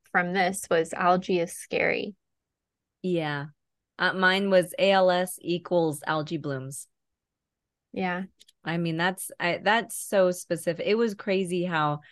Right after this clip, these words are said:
Speaker 2: he would, he would be working with one family that lived on a lake, and, like, the husband, the wife, and the caretaker of the grounds all got it, you know, or, or whatever. Like, he, it just, it, yeah, it, it was so,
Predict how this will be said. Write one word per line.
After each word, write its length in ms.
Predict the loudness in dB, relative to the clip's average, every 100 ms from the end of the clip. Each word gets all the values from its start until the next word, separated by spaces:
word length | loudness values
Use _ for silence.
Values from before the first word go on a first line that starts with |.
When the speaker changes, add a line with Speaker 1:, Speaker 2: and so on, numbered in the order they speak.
| -20 _ _
Speaker 2:
he 180 | -2 2
would, 340 | 2 0 -12 _ _
he 180 | -6 -4
would 120 | -2
be 100 | 0
working 360 | 4 4 4 -2
with 160 | -4 -4
one 220 | -4 -4
family 420 | -4 -4 -2 -2
that 220 | -2 -2
lived 360 | -2 0 0 -2
on 260 | -2 -2 -2
a 100 | -2
lake, 480 | -2 -2 -4 -14 _ _ _ _ _ -2
and, 200 | 0 2
like, 380 | 2 0 -2 -8
the 320 | -6 -2 -2 0
husband, 720 | 2 0 2 0 2 -2 -4 _ _ _
the 200 | 0 2
wife, 440 | 4 2 2 0 -4 -8
and 280 | -2 0 0
the 60 |
caretaker 640 | -2 0 0 0 -4 -2 -2
of 140 | -2
the 60 | -2
grounds 520 | 0 0 0 -4 -6
all 220 | -4 -2
got 280 | -2 -4 -6
it, 140 | -8 -10 _ _ -2
you 180 | 2 2
know, 200 | 2 0
or, 260 | 0 0
or 240 | 0 -2 2
whatever. 360 | 4 4 2
Like, 160 | 0 -2
he, 260 | -2 -2
it 120 | -2 -2
just, 180 | -2 -4 -20 -20 -8
it, 160 | 0 0 -2
yeah, 380 | -4 -2 -2 -6 -2
it, 260 | 0 2
it 40 | 2
was 180 | 2 0
so, 420 | 2 4 4